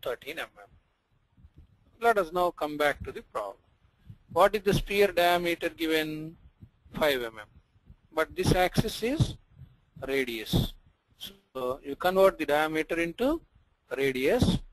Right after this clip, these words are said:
it is two point five M M. This two point five M M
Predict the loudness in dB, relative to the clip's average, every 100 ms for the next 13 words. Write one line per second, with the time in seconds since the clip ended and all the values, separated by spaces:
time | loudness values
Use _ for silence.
0 | _ _ -8 -2 0 2 0 4 4 4
1 | 0 -4 -6 _ -4 -2 -4 -6 -10 -10
2 | -18 _ _ _ _ _ -20 _ _ _
3 | _ _ _ _ _ _ -2 2 2 2
4 | 0 4 6 6 6 4 4 6 4 2
5 | 0 -2 -10 -14